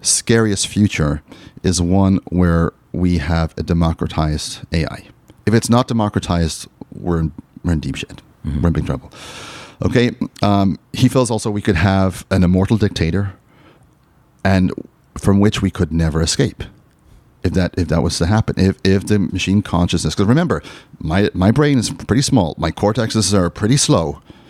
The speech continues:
Speaker 1: in comparison to this consciousness that we've created. I mean, we, we're creating a, a, literally a consciousness, and it's, there's nothing humans have ever created in life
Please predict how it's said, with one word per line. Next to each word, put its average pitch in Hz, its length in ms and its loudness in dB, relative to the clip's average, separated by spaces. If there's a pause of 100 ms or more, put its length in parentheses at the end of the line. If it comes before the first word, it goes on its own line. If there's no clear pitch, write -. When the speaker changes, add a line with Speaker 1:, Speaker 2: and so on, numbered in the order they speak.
(160)
Speaker 1:
in 98 160 2
comparison 104 800 2
to 85 420 0 (460)
this 95 260 0
consciousness - 760 0
that 65 100 -4
we've - 160 -4
created. 98 340 0
I 101 60 2
mean, 95 260 2 (400)
we, 69 280 -6 (480)
we're 101 160 -2
creating 123 400 0
a, - 60 -10 (460)
a, 90 80 -2
literally 98 380 2
a 69 60 -6
consciousness, - 800 -2 (420)
and 87 380 0
it's, - 320 -6 (500)
there's 107 160 0
nothing 135 400 0 (120)
humans 123 320 2
have 90 80 0
ever 87 160 2
created 98 520 0
in 80 140 0
life 90 420 0